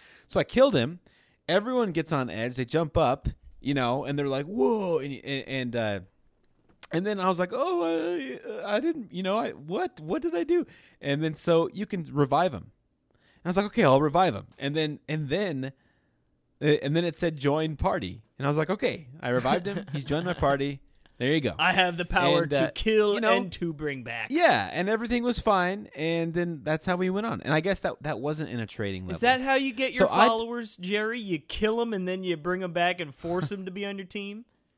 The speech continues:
Speaker 1: Mm-hmm.
Speaker 2: You jerk. <laughs>
Speaker 1: And so,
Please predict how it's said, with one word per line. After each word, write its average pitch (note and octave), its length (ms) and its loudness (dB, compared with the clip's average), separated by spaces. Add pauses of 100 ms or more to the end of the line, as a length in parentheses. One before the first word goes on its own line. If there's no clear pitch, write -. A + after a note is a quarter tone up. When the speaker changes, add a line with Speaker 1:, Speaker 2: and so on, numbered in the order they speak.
(520)
Speaker 1:
Mm-hmm. F#2 320 -8
Speaker 2:
You F#2+ 180 -6
jerk. C3 440 -8
<laughs> - 40 -20 (720)
Speaker 1:
And A3 480 -2
so, G#3 680 4